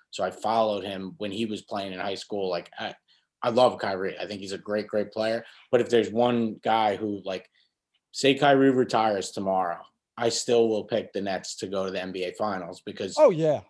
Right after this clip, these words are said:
Speaker 2: Oh, yeah.
Speaker 1: A D and, you know, Harden. It's like tho-, those two, and I know they're a little bit older than Kyrie, but those two to me, like, you got that. Everything else is gravy.
Speaker 2: Yeah,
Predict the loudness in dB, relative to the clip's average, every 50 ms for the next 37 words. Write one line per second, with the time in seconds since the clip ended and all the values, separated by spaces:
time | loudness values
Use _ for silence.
0 | _ _ _ -4 -2 -2 -2 0 0 0 0 0 0 0 0 0 0 -2 -6 -6
1 | -6 -4 -2 -2 -2 0 2 4 4 4 2 -2 -8 -14 -14 -12 -8 -2 0 0
2 | 0 0 0 0 2 4 4 2 2 2 4 4 4 2 0 -2 0 2 2 2
3 | 2 0 -2 -2 -2 0 0 0 2 2 2 2 2 2 0 0 0 -2 0 0
4 | 0 0 -2 -4 -6 -8 -10 -10 -8 -6 -4 -4 -4 -4 -6 -8 -8 -8 -8 -10
5 | -10 -12 _ _ _ _ _ _ 2 4 4 4 4 2 2 2 2 4 2 2
6 | 0 0 -2 -2 -2 -2 -4 -4 -6 -8 _ _ _ _ _ _ _ _ _ -4
7 | 0 2 2 2 2 2 0 0 0 0 -2 -4 -8 -6 -6 -4 -2 -2 -4 -4
8 | -6 -6 -6 -6 -6 -8 -8 -10 -14 -14 -12 -12 -10 -10 -10 -10 -12 -14 -14 _
9 | _ _ _ _ _ _ _ _ _ _ _ _ -8 -8 -8